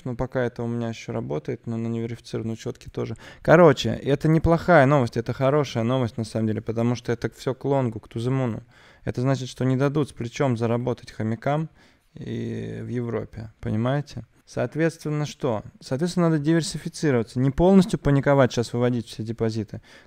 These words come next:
но как минимум не держать девяносто процентов котлеты на Binance, как девяносто процентов из вас делают. Я же все знаю. Я же вижу, у меня за вами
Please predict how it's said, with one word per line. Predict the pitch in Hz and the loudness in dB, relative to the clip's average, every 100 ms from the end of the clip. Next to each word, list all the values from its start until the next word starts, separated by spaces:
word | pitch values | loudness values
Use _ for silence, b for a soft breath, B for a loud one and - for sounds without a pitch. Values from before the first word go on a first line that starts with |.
| - | -10
но | |
как | 117 139 | -6 -2
минимум | 175 180 165 | 2 4 4
не | 156 | 2
держать | 151 156 160 143 | 2 2 2 2
девяносто | 123 127 135 120 120 | 2 0 0 -2 -2
процентов | 123 120 123 113 107 | -2 0 -2 -2 -4
котлеты | 117 117 117 104 | -6 -4 -6 -4
на | 107 | -4
Binance, | 107 117 101 98 - | 0 0 0 -2 -4
как | 104 110 | -4 -2
девяносто | 113 117 - | 0 0 -2
процентов | - 117 135 117 - 120 | -2 0 4 4 2 -2
из | |
вас | 107 110 110 | 2 2 2
делают. | 107 101 104 - b b b - | -2 -2 -6 -12 b b b -8
Я | 110 | -6
же | 104 | -6
все | - 113 | -6 -4
знаю. | 117 113 98 101 b b _ | 0 -2 -2 -8 b b _
Я | 110 | -4
же | 113 127 | -2 -2
вижу, | 131 104 104 | 0 0 0
у | |
меня | 107 110 107 | 2 2 2
за | 117 | 0
вами | 113 110 110 | 0 0 -4